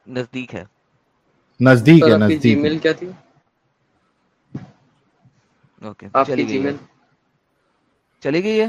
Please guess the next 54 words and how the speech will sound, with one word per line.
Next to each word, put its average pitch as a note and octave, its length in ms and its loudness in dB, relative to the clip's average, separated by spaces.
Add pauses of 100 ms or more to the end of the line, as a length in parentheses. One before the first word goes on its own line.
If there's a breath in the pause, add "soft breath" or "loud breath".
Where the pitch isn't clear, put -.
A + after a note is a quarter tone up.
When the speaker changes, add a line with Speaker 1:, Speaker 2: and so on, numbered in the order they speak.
(160)
Speaker 1:
ای D3+ 100 -14
میل F3 120 -10
کر F3 140 -6
دی A3 160 -4
آپ G#3+ 140 -2
نے؟ A3+ 100 -8 (1300)
Speaker 3:
نہیں D#3 140 -2
سر، D3+ 180 -2
میں C#3+ 200 -4
ای C#3 100 -2
میل C#3+ 200 -4
پوچھ C3+ 220 -10
رہا C#3+ 60 -4
ہوں، C#3 60 -6
آپ C#3+ 40 -14
کی D3 60 -2
ای C#3+ 60 0
میل C#3 180 -2
آئی C3+ 80 0
ڈی C3+ 100 -10
کیا C3 160 -12
ہے؟ C#3 60 -20 (760)
Speaker 1:
ایکس - 340 -6
مسلم E3 400 -10 (100)
ایرم C#3+ 300 -4
سیکر D3+ 380 -10
ایٹ D3 140 -8
جی C#3 140 -16
میل C#3+ 160 -12
ڈاٹ C3 200 -8
کام، C#3+ 200 -14
نیچے C#3 200 -16
اسکرول C3+ 400 -12
میں C#3 120 -16
بھی C3+ 80 -16
چل B2 180 -10
رہی G#2 280 -16
ہے، A2 60 -18 (760)
سلائیڈنگ B2+ 440 -6
کے A#2+ 100 -10
اندر۔ G2+ 200 -14 (1800)
Speaker 2:
اس B2+ 180 4
نے D#3+ 80 6
پرائیویٹ C3+ 440 8
چیٹ D#3 180 6
میں E3 100 6
Speaker 1:
اوکے، C3 120 6
Speaker 2:
دیا C#3+ 120 8
Speaker 1:
لنک C#3+ 80 2
Speaker 2:
تو D#3 120 4
Speaker 1:
ہے۔ E3 60 4
Speaker 2:
ہے F3 60 4
لنک C3 320 2
ایک۔ G2+ 180 -2